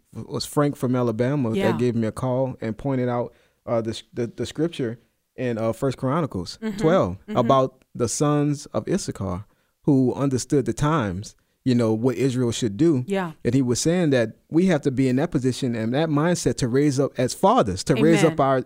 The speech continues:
Speaker 1: our kids and our
Speaker 2: Amen.
Speaker 1: children to understand the times so they'll, that they'll know, you know, what to do, you
Speaker 2: Yes.
Speaker 1: know, and, and would know what the church is supposed to do. Like, there will be leaders, there will be ones that, that are able to come in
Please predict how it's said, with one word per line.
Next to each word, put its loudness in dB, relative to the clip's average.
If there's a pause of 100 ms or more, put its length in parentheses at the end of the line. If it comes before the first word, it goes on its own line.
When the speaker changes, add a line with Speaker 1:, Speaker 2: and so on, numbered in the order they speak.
Speaker 1:
our -2
kids 0
and 2
our 4
Speaker 2:
Amen. 2
Speaker 1:
children 4 (240)
to 2
understand 4
the 2
times -4 (300)
so 6
they'll, 6 (140)
that 0
they'll 6
know, 4
you 2
know, 4
what 4
to 2
do, 2
you 4
Speaker 2:
Yes. 4
Speaker 1:
know, 4
and, 4 (160)
and 4
would 8
know 6
what 4
the 2
church 0
is 0
supposed -2
to 0
do. 2
Like, 2
there 6
will 6
be 2
leaders, 4
there 6
will 4
be 2
ones 2
that, 2
that 4
are 2
able 2
to -2
come 2
in 2